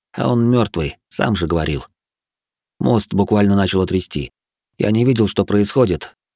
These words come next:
Мешало сплошное белое пятно перед глазами. Но трясло его основательно.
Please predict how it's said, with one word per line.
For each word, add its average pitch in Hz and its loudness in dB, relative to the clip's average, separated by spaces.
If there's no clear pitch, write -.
Мешало 127 2
сплошное 120 0
белое 113 2
пятно 113 0
перед 85 -2
глазами. 87 -4
Но - -6
трясло 135 -2
его 131 2
основательно. 117 0